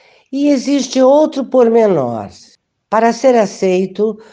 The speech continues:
o país tem que cumprir certas normas e regras do tratado. E a Ucrânia acaba de receber dos Estados Unidos bombas de fragmentação,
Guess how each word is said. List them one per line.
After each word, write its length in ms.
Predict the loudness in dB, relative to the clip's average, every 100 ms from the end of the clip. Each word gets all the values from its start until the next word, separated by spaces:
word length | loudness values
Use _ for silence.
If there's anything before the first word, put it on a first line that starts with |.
| -20 -4
o 140 | -4
país 420 | 0 2 2 -2 -2
tem 160 | -2
que 160 | 0 -4
cumprir 560 | 0 -2 -2 -2 -2
certas 840 | -4 -2 0 0 -2 -4 -4 -6 -6
normas 720 | 0 2 2 2 2 2 0
e 80 |
regras 540 | -2 0 0 0 -4 -4
do 180 | -6 -6
tratado. 720 | -4 -6 -6 -8 -8 -14 -20 _ -20 -20 -20 _
E 140 | -2
a 100 | 2
Ucrânia 600 | 0 0 2 2 4 2
acaba 560 | -2 -4 -2 0 0 -2
de 120 | 0
receber 960 | 0 0 0 -4 -2 -2 0 -2 -2 -8 _ _ -6
dos 340 | 0 2 0
Estados 560 | -4 -6 -2 -2 -2 -4
Unidos 720 | -2 0 0 -2 -4 -8 -10 -20 -20 _ _
bombas 840 | -4 2 4 4 2 0 2 0
de 160 | 0 -4
fragmentação, 1700 | -6 -2 0 2 0 2 2 2 -2 -4 0 2 2 0 -4 -10